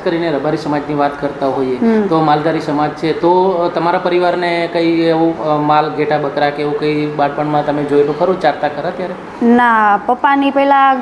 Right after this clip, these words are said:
Speaker 2: ક-, કરતા.
Speaker 1: જી.
Speaker 2: દાદા ઓફ થઈ ગયા ત્યારે પપ્પાની કરતા હશે,
Speaker 1: હમ.
Speaker 2: પણ પછીથી અમારા ઘરનો જ ધંધો છે, અમારે સરહદ દૂધની ડેરી છે.
Speaker 1: જી.
Speaker 2: અને પોતાનું ઘરનું ને પપ્પા ખેતુનું વ્ય-,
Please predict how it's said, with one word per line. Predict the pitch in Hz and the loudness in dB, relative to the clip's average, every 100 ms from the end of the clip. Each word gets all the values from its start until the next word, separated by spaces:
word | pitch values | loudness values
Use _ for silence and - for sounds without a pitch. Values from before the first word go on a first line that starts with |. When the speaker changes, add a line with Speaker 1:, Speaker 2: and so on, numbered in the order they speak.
| - | 0
Speaker 2:
ક-, | 262 247 | 2 2
કરતા. | 262 285 277 339 - - - | 2 2 2 0 -4 -16 -16
Speaker 1:
જી. | - - 214 | -16 -8 0
Speaker 2:
દાદા | 233 233 | 2 4
ઓફ | 247 254 | 2 0
થઈ | 262 269 | 0 2
ગયા | 254 | 2
ત્યારે | 233 233 233 233 226 | 4 4 4 4 4
પપ્પાની | 220 226 240 233 226 | 2 0 2 0 2
કરતા | 247 247 226 | 0 2 2
હશે, | 220 262 | 2 -2
Speaker 1:
હમ. | - - - - - | -4 -10 -12 -10 -6
Speaker 2:
પણ | - 208 | -4 0
પછીથી | 233 262 240 247 | 0 0 2 2
અમારા | 247 240 | 4 2
ઘરનો | 220 247 262 | 2 4 4
જ | 214 | 4
ધંધો | 233 226 220 | 2 4 2
છે, | 220 214 | 2 0
અમારે | 220 214 | 2 2
સરહદ | 208 233 240 214 | 0 0 2 2
દૂધની | 226 233 226 | 2 2 2
ડેરી | 214 233 240 | 4 4 2
છે. | - 247 | 0 -4
Speaker 1:
જી. | - - 123 117 - - - - - 214 | -4 -12 -12 -12 -14 -16 -16 -14 -6 0
Speaker 2:
અને | 214 214 214 208 | 2 2 0 0
પોતાનું | 240 240 226 | 2 2 2
ઘરનું | 233 247 240 | 2 2 2
ને | 220 | 2
પપ્પા | 220 233 233 | 0 0 -2
ખેતુનું | 226 262 262 240 226 | 0 -2 0 2 4
વ્ય-, | 226 220 | 4 4